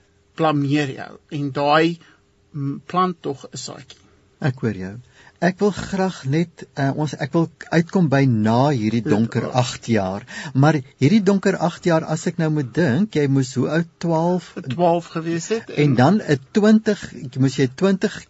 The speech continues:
Speaker 2: jaar oud gewees het voordat jy sê hierdie donker tyd is
Speaker 1: Tyd.
Speaker 2: verby en skool, het dan nie skool gebeur nie?
Speaker 1: Nee, glad nie. Ek het net geleer. Ek het alle kennisse opgetel in my kamer,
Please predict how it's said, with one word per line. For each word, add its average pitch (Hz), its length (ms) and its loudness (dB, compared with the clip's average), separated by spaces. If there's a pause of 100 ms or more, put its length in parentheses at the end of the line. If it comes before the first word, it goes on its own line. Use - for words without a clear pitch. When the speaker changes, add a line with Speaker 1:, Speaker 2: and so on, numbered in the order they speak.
Speaker 2:
jaar 135 260 -2
oud 135 180 -2
gewees 135 260 -6
het 127 120 -2
voordat 143 400 0
jy 123 180 4
sê 135 200 -4
hierdie 120 460 0
donker 131 380 2
tyd 123 240 -2
is 127 140 -6
Speaker 1:
Tyd. 127 120 -2
Speaker 2:
verby 104 360 0 (380)
en 147 200 4
skool, 196 540 4
het 151 120 2
dan 135 160 2
nie 156 100 0
skool 180 360 2
gebeur 147 460 -2
nie? 214 220 -4 (240)
Speaker 1:
Nee, 160 340 4 (580)
glad 180 340 2
nie. 165 120 0
Ek - 80 -6
het 170 80 -2
net 185 220 0
geleer. 147 680 2 (100)
Ek 156 120 -12
het 151 200 -10
alle 175 300 0
kennisse 165 500 -2
opgetel 147 840 -2
in 143 120 -4
my 139 120 -6
kamer, 165 640 2